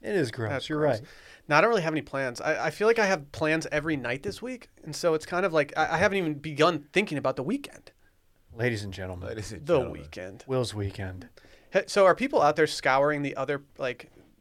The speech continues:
Speaker 2: S N L performances, hoping that there's another bit out there that they can start a Twitter account for that's like, "Ladies and gentlemen,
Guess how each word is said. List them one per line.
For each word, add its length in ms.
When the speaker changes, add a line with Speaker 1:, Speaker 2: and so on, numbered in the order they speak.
Speaker 2:
S 220
N 80
L 120
performances, 600
hoping 280
that 120
there's 140
another 340
bit 240
out 180
there 140
that 120
they 140
can 120
start 180
a 40
Twitter 280
account 280
for 240
that's 200
like, 180
"Ladies 280
and 100
gentlemen, 460